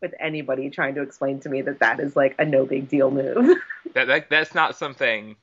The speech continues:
Speaker 2: that's not, that's not a friend move, let's put it that way.
Speaker 1: No,
Speaker 2: If
Speaker 1: uh,
Speaker 2: you're friends, if you're friends with somebody and they, and they, that person is putting his or her hand down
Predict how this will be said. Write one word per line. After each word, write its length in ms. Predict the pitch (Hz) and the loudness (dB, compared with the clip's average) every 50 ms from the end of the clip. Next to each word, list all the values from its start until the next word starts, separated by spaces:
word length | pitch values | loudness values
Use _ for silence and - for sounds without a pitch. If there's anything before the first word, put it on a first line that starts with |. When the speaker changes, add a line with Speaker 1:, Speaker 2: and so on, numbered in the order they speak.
| _ _ _ _ _ _ _ _ | _ _ _ _ _ _ _ _
Speaker 2:
that's 160 | 139 131 - - | -20 -20 -8 -6
not, 180 | 165 147 135 113 | -4 -4 -4 -4
that's 160 | 123 123 - | -6 -6 -4
not 100 | 165 135 | -6 -6
a 40 | 131 | -6
friend 460 | - - - 135 120 110 113 110 104 107 | -8 -6 -2 -2 -2 -2 -2 -6 -12 -18
move, 420 | 104 82 73 67 - 60 60 _ _ _ | -20 -20 -20 -20 -20 -20 -20 _ _ _
let's 80 | - - | -16 -14
put 80 | 117 | -14
it 80 | 107 - | -12 -10
that 180 | 80 73 57 | -10 -10 -10
way. 180 | - - - 60 - _ _ _ _ _ _ _ _ | -12 -14 -16 -16 -18 _ _ _ _ _ _ _ _
Speaker 1:
No, 320 | 143 135 117 95 - - - - | -8 -6 -4 -4 -6 -6 -4 0
Speaker 2:
If 100 | - 156 | 4 4
Speaker 1:
uh, 180 | 156 156 151 151 | 6 6 6 4
Speaker 2:
you're 100 | 160 160 | 2 2
friends, 260 | - 165 151 147 - - | 2 0 0 0 -2 -6
if 300 | 127 123 - 120 - - | -8 -6 -6 -6 -4 -4
you're 100 | 143 - | -2 2
friends 240 | - 147 139 131 135 | 2 2 2 0 -4
with 100 | 131 - | -8 -4
somebody 500 | - 139 127 123 117 110 110 113 113 - | -4 -4 -2 -2 -2 -2 0 -2 -2 -4
and 140 | 107 117 | -2 -2
they, 160 | 113 110 113 110 - | -2 -2 -2 -4 -8
and 160 | 117 117 117 | -10 -4 0
they, 240 | 113 117 117 117 - | 2 2 2 2 0
that 160 | 110 113 - | -2 -4 -2
person 520 | - - 120 117 - 120 110 104 101 101 - | -2 -4 -4 -4 -4 -10 -12 -12 -14 -16 -14
is 160 | - 98 - | -14 -14 -14
putting 480 | - - - 123 110 101 104 104 104 98 _ _ _ _ _ _ _ _ _ _ _ _ _ _ _ | -10 -6 -4 -4 -4 -4 -6 -10 -16 -18 _ _ _ _ _ _ _ _ _ _ _ _ _ _ _
his 220 | - 113 107 - | -14 -12 -10 -10
or 40 | 98 | -10
her 160 | - 92 104 | -8 -6 -8
hand 440 | 104 - 104 104 104 104 110 110 - _ _ _ _ - | -4 -2 -4 -2 -2 -6 -8 -12 -16 _ _ _ _ -6
down 280 | 104 104 101 104 107 | -6 -6 -6 -8 -14